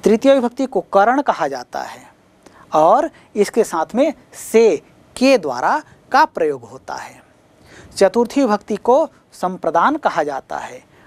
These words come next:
और इसके साथ के लिए प्रयोग होता है। पंचमी विभक्ति को अपादान कहा जाता है और इसके साथ में से, पृथक होने के अर्थ में ये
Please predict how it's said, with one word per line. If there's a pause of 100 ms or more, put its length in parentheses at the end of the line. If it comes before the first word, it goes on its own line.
(100)
और (240)
इसके
साथ (1160)
के
लिए (1120)
प्रयोग
होता
है। (920)
पंचमी
विभक्ति
को (140)
अपादान
कहा
जाता
है (400)
और
इसके
साथ
में (600)
से, (640)
पृथक (140)
होने
के
अर्थ
में (840)
ये